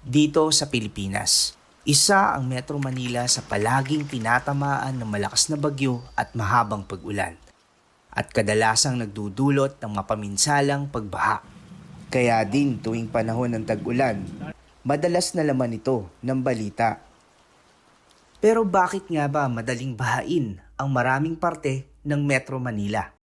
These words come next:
Ayon kay Director Alfredo Maharlagmay ng University of the Philippines Resilience Institute,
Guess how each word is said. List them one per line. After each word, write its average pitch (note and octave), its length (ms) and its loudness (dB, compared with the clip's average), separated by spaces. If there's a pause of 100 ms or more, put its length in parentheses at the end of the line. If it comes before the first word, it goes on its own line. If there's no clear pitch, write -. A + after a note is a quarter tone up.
(1160)
Ayon C3 560 6
kay G#2 160 -2
Director G#2+ 400 0
Alfredo G#2 640 0
Maharlagmay G2+ 1120 -2
ng A#2+ 160 0
University A#2 880 0
of F2 160 -12
the G2+ 80 -8
Philippines G#2+ 640 -4
Resilience G#2+ 720 2
Institute, B2+ 720 0